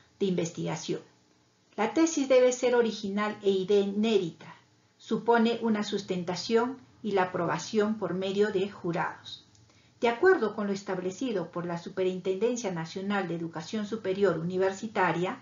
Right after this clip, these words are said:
en el Reglamento de Registro Nacional de Trabajos de Investigación, renati, para obtener por grados académicos y títulos profesionales las diferentes centrales entre un trabajo de investigación para la obtención del grado de bachiller y la tesis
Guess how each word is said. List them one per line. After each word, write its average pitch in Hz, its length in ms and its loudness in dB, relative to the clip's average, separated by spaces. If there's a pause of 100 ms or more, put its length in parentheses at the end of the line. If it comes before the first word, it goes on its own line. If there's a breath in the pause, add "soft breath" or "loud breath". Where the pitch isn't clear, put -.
(480 loud breath)
en 233 100 2
el 240 140 2
Reglamento 240 720 2
de 190 140 2
Registro 233 480 -4
Nacional 202 500 -2
de 175 80 -2
Trabajos 190 480 0
de 190 80 -6
Investigación, 185 800 -4
renati, 190 500 0 (400 soft breath)
para 190 220 2
obtener 220 640 2 (460 soft breath)
por 196 240 2
grados 208 640 4
académicos 180 920 0
y 208 80 -8
títulos 196 460 -4
profesionales 214 840 -2
las 170 160 -6
diferentes 208 640 -2 (300 loud breath)
centrales 202 800 2
entre 196 340 2
un 302 180 2
trabajo 233 440 4
de 214 80 0
investigación 185 720 -4
para 170 240 -4
la 170 80 -4
obtención 190 500 -6
del 180 140 -4
grado 214 280 4
de 220 100 4
bachiller 208 480 -2
y 165 60 -8
la 170 200 -6
tesis 220 440 2